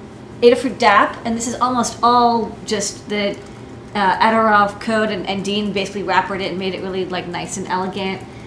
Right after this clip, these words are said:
Um, you know, we have example code that, um, you know, basically you define which pins are your,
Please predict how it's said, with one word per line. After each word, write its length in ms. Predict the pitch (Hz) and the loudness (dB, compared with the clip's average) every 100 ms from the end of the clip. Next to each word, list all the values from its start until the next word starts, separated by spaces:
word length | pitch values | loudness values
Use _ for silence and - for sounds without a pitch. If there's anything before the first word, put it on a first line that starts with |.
| - - | -16 -8
Um, 540 | 196 196 185 180 175 170 - - - - - | -2 0 2 0 -2 -8 -12 -16 -16 -16 -8
you 80 | 190 | -2
know, 120 | 190 | 0
we 140 | 185 | 0
have 440 | 185 196 185 175 - - - - - - - | -2 -2 -2 -2 -8 -14 -16 -16 -16 -14 -10
example 460 | 190 175 180 180 | -6 -4 -4 -4
code 500 | 202 - 190 185 180 185 - - - - - - - | -8 -6 -4 -2 -4 -8 -14 -18 -18 -18 -16 -12 -4
that, 420 | 202 180 180 - - | 2 2 2 -4 -6
um, 480 | 190 175 170 170 - | -2 -2 -2 -6 -6
you 100 | 214 | -4
know, 80 | 202 | 0
basically 420 | 214 214 226 220 | 2 2 0 0
you 120 | 202 | 0
define 560 | 196 196 220 208 202 196 | -2 -4 0 2 0 -2
which 180 | 196 - | -4 -6
pins 260 | 214 202 | -4 -2
are 120 | 196 190 | -2 -2
your, 520 | 180 185 180 175 | -2 -2 -2 -4